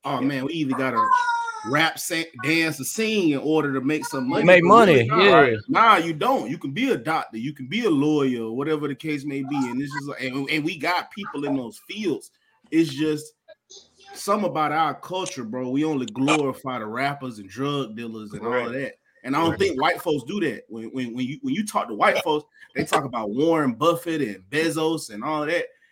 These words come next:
Speaker 1: And I
Speaker 4: Correct.
Speaker 1: guarantee you, if you talk to somebody black, they don't even know, they don't even know no black billionaires or, or, or, or they don't,
Speaker 4: Correct.
Speaker 1: or, or they don't talk about the millionaires that's making money in real estate or, or, or,
Speaker 3: Mm-hmm.
Speaker 1: or other endeavors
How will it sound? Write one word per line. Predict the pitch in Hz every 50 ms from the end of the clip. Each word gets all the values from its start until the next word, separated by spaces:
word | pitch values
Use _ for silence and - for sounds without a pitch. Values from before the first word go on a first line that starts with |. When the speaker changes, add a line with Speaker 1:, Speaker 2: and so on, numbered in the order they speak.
| -
Speaker 1:
And | - 160
I | -
Speaker 4:
Correct. | 156 147
Speaker 1:
guarantee | 127 185 175 175 - - 233
you, | 226 202
if | 165
you | 190 240 226
talk | - 214 185 - -
to | 151
somebody | - 175 165 147 131 120
black, | 120 147 185 196 165 -
they | 123
don't | 139 185 233 233 180
even | 151 143 143 147
know, | 165 202 220 190 - -
they | 156
don't | 196 220 214 208 190
even | 180 165 180 175
know | 202 226 240
no | 226 185 156 143 127 117
black | 104 104 120 127 131 131 123 107 104
billionaires | 127 127 127 120 120 117 113 113 117 113 113 113 110 107 107 107 104 -
or, | 95 90 _ _ _ _ _ _ _ _
or, | 110 120 117 113 110 107 -
or, | - 123 120 117 110 -
or | 113 117
they | 113 117
don't, | 143 165 175 160 147
Speaker 4:
Correct. | 156 170 123 110 107
Speaker 1:
or, | - - -
or | 131 131
they | 127 151
don't | 175 180 165 151
talk | - - 202 208 202
about | 180 156 160 156 - 135
the | 131
millionaires | 123 135 160 175 170 160 156 156 147 147 143 143 139 135 135 -
that's | 139 131 131 - - _ _ _ _ -
making | 117 143 156 147 - 143 127
money | 131 143 151 143 139 131
in | 127 120
real | 123 135 151 147
estate | 139 135 - - 127 131 135 127 117
or, | 104 98 101 - _ _ _ _ _
or, | - 120 117 117
or, | - 123 123 123
Speaker 3:
Mm-hmm. | 120 113 113 101
Speaker 1:
or | 104 - _ _ _ -
other | 151 165 156 143 151
endeavors | 143 139 139 135 123 120 151 160 160 147 143 139 139 -